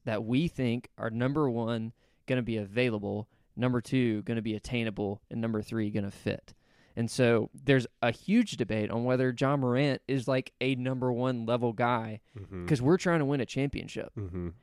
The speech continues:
Speaker 1: And we haven't always said that, but, like,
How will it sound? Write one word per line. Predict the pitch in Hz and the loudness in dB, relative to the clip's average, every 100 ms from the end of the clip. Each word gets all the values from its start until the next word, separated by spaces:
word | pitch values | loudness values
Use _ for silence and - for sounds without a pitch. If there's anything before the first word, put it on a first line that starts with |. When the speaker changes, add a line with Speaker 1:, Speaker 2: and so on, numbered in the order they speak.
| _ - | _ -2
Speaker 1:
And | 135 131 120 | 0 2 2
we | 127 139 | 2 2
haven't | 139 143 131 _ _ - | 2 0 -2 _ _ 2
always | 135 147 131 107 | 6 8 6 2
said | - 127 113 | 0 0 0
that, | 101 104 113 | -2 -4 -2
but, | 123 | -2
like, | 113 - | -2 -4